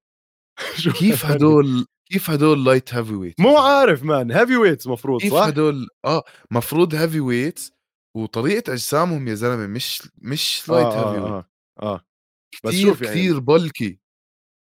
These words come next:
Speaker 1: بلكي، بس يمكن عشان اتنين بلكي بينوا إنهم كصار شو... يعني، ما، مانيفيلد مثلًا طوله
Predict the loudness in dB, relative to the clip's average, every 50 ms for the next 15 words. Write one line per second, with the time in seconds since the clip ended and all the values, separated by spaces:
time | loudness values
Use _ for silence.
0 | _ _ _ _ _ -20 -4 0 2 4 4 2 0 -4 -6 -6 -2 -2 -2 -2
1 | -2 -4 -6 -6 -4 -4 -4 -2 -2 -2 -2 -2 -2 -2 -2 -2 -2 -4 -6 -8
2 | -8 -6 -4 -2 -2 -2 -4 -6 -6 -6 -6 -6 -8 -10 -10 -8 -6 -4 -2 -2
3 | -2 -4 -4 -6 -8 -10 -10 -10 -10 -12 -12 -14 -14 -10 -6 -6 -6 -6 -6 -8
4 | -12 -10 -8 -6 -4 0 0 0 0 0 -2 -2 0 0 0 0 0 -2 -2 -2
5 | -2 -2 -4 -4 -4 -4 -6 -6 -6 -4 -2 0 0 -2 -2